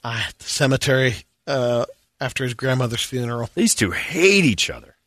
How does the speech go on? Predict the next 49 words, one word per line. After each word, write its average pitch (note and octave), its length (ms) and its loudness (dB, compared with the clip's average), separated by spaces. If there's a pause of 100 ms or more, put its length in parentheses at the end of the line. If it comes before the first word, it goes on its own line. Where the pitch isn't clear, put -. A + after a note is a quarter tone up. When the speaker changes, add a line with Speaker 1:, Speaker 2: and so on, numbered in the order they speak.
(580)
Speaker 2:
Like, F2+ 140 -4
his, G3+ 240 0
him F#3+ 240 4
and B2+ 80 4
his F2 160 0
wife A#2 340 0
are D2 60 -6
just C#2 180 -14
being D#2 440 -10 (280)
evil. F3+ 500 0 (440)
This F#3+ 140 -4
divorce F3+ 460 4
is A#2+ 80 4
also, E3 280 4
like, F2+ 140 4
three D3 300 -2
years C#3 320 4
old. B2+ 340 4 (340)
Still - 300 2
not C#3 180 6
a - 20 4
Speaker 1:
It's - 140 0
Speaker 2:
thing. F3 180 4
Speaker 1:
the F#3+ 60 2
final F3 440 6
check. D#3+ 500 4 (680)
They're D3+ 140 2
negotiating D#3 680 6
Speaker 2:
She C#3+ 40 4
Speaker 1:
this D3 140 4
Speaker 2:
served A#3 260 6
Speaker 1:
final D#3+ 140 6
Speaker 2:
him F#3 60 4
Speaker 1:
payment. D#3 260 4
She D4 320 6
Speaker 2:
papers. - 240 -2
Like, B2+ 160 4
she's A#3+ 360 4
doing G2+ 280 4
it D#2 120 -2
now. D#2 100 -4
Speaker 1:
She's - 80 2
saying, D3+ 200 4
"I D3+ 160 4
believe D3+ 500 2
I'm D3+ 600 2 (160)
owed D3 320 4
this D3 240 2
much." C3+ 420 0